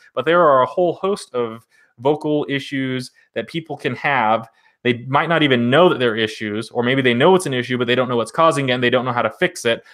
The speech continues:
But then they go on with this vocal issue for weeks or months or even years. And over time, you know, that can wear you down. It can start to get really painful. So that is why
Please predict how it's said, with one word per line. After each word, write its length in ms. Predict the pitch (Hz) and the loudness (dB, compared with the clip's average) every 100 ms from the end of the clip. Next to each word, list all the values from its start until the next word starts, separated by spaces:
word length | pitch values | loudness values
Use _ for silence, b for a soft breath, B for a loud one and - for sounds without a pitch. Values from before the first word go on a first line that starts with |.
| b | b
But 120 | 131 | 0
then 100 | 143 135 | 0 0
they 120 | 123 | 0
go 320 | 107 151 156 | 2 4 6
on 260 | 160 170 147 | 4 4 2
with 100 | 139 | -4
this 140 | 120 | -6
vocal 300 | 131 127 123 127 | -6 -6 -8 -8
issue 420 | 120 120 120 123 b b | -8 -6 -6 -6 b b
for 280 | - 110 104 _ 131 120 | -4 -4 -4 _ -20 -6
weeks 400 | 147 170 160 - | 0 0 -2 -2
or 100 | 123 | 0
months 380 | 120 151 151 - | 2 2 2 -2
or 160 | 120 | -2
even 300 | 127 143 123 | -2 -2 -2
years. 800 | 117 123 180 180 127 113 113 - b b b b - | -4 -4 0 2 2 -2 -8 -18 b b b b 0
And 240 | 127 - | 2 4
over 280 | 143 151 131 | 4 4 2
time, 360 | 123 151 160 131 | 2 2 2 0
you 80 | 127 | 2
know, 120 | 113 | 4
that 160 | 127 123 | 2 0
can 160 | 123 | -4
wear 160 | 117 127 | 0 0
you 140 | 120 | 0
down. 380 | 113 131 131 110 | -2 0 0 -2
It 80 | 110 | -4
can 120 | 135 - | -8 -6
start 240 | 120 113 | -4 -4
to 60 | 117 | -4
get 180 | 110 92 | -4 -4
really 280 | 120 120 110 | -6 -4 -6
painful. 380 | 131 123 - 104 | -6 -10 -10 -10
So 380 | 113 107 104 b b b | -4 -2 -2 b b b
that 400 | 113 127 160 - | -2 0 0 0
is 160 | 156 139 | -2 0
why 560 | 143 139 120 110 110 | 4 6 6 6 2